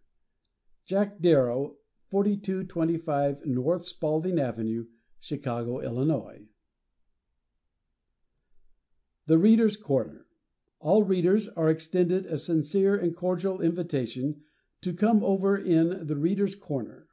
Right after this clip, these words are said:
and join in our monthly discussion of stories, authors, scientific principles, and possibilities,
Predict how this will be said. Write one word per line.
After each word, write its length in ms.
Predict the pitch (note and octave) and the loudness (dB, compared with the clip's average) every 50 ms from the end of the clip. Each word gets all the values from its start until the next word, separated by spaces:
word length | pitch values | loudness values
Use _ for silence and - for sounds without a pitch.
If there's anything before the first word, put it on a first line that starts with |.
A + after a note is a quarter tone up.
| _ _ | _ _
and 220 | - E3 E3+ E3+ D3 | -2 -2 -2 0 0
join 320 | E3+ F#3+ G#3 A3+ A3 G#3+ | 2 2 4 4 4 4
in 160 | - - F#3 | 2 2 2
our 180 | F3+ E3+ D3+ D3 | 4 4 4 2
monthly 380 | D3+ F3 G3+ G3+ G3+ G3+ G3+ G3 | 4 2 0 0 0 -2 -2 0
discussion 640 | E3 G3+ - - - - D#3 C#3+ C#3 - D#3+ D3+ D#3+ | 0 -2 -4 -4 -2 0 0 0 2 0 0 0 0
of 140 | D#3 D3 D3 | 0 -2 -4
stories, 560 | - - - D#3+ D#3 D#3+ D#3+ D#3+ E3 D#3+ - - - | -8 -2 2 2 4 4 4 4 2 0 -2 -8 -4
authors, 480 | C#3+ C3+ C3+ - D3+ D3 D3 C#3+ - | -4 -4 -2 0 0 -2 -2 -2 -4
scientific 640 | - E3 E3+ F#3 F#3 F#3 F3+ F3 E3+ F3+ E3+ E3+ - | -2 0 0 0 0 0 -2 -4 -4 -4 -8 -8 -4
principles, 580 | - D#3 C#3+ C#3 - C#3 B2+ C#3 C#3+ C#3+ C#3 | -2 -2 -2 -2 -4 -4 -2 -2 -2 -2 -2
and 180 | - D3 C#3 C3+ | -4 -6 -6 -4
possibilities, 1000 | C3 C3+ C#3+ C#3 - F3 D#3+ C3+ C3+ A#2 A2+ G#2+ - - F2+ F2 - - G2+ _ | -2 -4 -4 -4 -4 -6 -4 -4 -4 -4 -4 -8 -10 -14 -16 -16 -16 -18 -20 _